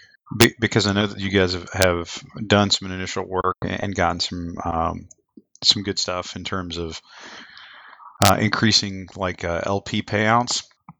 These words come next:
What if you ran, like, a faction event where it,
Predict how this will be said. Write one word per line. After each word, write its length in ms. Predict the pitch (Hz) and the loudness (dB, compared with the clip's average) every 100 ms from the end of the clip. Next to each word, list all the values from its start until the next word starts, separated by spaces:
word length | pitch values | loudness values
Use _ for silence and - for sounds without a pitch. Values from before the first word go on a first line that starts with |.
| - _ | -20 _
What 200 | - 107 | 2 4
if 180 | 120 - | 4 2
you 280 | 110 104 98 95 | 2 2 0 2
ran, 320 | 107 98 95 | 4 4 2
like, 160 | 95 | 0
a 60 | 95 | -2
faction 460 | - 98 98 - 95 | 2 2 2 -2 -4
event 300 | 92 90 - | -4 -4 -4
where 420 | 95 90 87 90 - | -2 2 2 2 2
it, 200 | 107 | 2